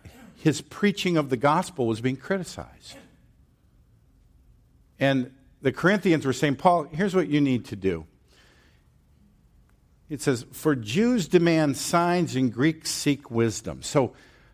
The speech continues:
Paul, spice it up with some miracles. The Jews are after, uh, after signs. So you're an apostle,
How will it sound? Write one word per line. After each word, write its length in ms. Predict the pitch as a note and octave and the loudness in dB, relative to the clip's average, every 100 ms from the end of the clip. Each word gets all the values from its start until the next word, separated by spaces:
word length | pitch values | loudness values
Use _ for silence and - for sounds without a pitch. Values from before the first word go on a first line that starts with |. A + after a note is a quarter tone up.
| _ | _
Paul, 640 | - G3+ A3 A2+ C#3+ F#3 - _ _ _ _ _ _ _ _ _ _ _ _ _ | -6 -4 -2 -4 -8 -12 -16 _ _ _ _ _ _ _ _ _ _ _ _ _
spice 720 | - - - _ - D#4+ - | -18 -18 -18 _ 4 4 4
it 120 | A3 | 4
up 480 | G#3 F#3+ A2 G2+ - - _ _ _ _ - | 6 4 2 -2 -10 -20 _ _ _ _ 2
with 160 | E3 | 2
some 260 | - D#3+ D#3+ | 2 2 2
miracles. 600 | B3 A#3+ D3 G#2+ F2 - | 4 2 0 -4 -6 -4
The 80 | D3 | -2
Jews 320 | A#2 A3 A3 | 2 2 4
are 160 | G#3+ | 4
after, 520 | F3 E3+ - F#3 F3+ E3+ - _ _ - | 4 0 0 0 0 -4 -18 _ _ -8
uh, 180 | C#3 C#3+ | -8 -4
after 240 | F3 F3 G#3+ | -4 0 0
signs. 720 | - B3+ D4 G3+ G#2 - D3 | 2 4 4 2 -2 -8 -2
So 260 | - A3+ | 2 4
you're 220 | G3 G#3+ C#4+ | 2 2 2
an 80 | |
apostle, 800 | E4+ - C#3 C#3+ - A#3 B3+ - | 0 2 2 2 4 4 4 0